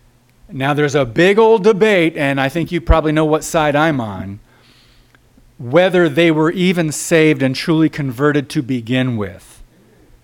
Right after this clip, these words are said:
If they walk away, a, a, a departure of the faith, that's a, apostate, means that they left the faith, turned their back on, on Jesus. They're,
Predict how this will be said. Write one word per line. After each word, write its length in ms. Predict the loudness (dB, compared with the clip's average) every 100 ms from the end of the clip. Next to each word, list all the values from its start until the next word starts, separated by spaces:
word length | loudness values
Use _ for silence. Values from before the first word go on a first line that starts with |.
| _
If 140 | -14 -6
they 140 | -4
walk 460 | -4 0 0 0 2
away, 600 | 2 4 2 2 -2 -8 _ _ _ _ _ _ _ _ _ -4
a, 60 |
a, 40 | -4
a 540 | -4 -14 -10 -12 -12 _ _ _ -4
departure 460 | 4 6 4 2
of 100 | -2
the 60 | -2
faith, 180 | -4 -2
that's 160 | -4
a, 60 | -6 -10
apostate, 600 | -10 -2 0 0 -4 -4
means 200 | -4 -8
that 240 | -10 -16 -10
they 180 | -10 -10 -6
left 260 | -2 -2
the 80 | -4
faith, 400 | -4 -4 -6 -12 _ _ _ -12
turned 200 | -4 -2
their 60 | 0
back 300 | 0 0 -2
on, 300 | -4 -6 -6
on 180 | -6 -6
Jesus. 400 | -4 -6 -8 -8
They're, 320 | -6 -6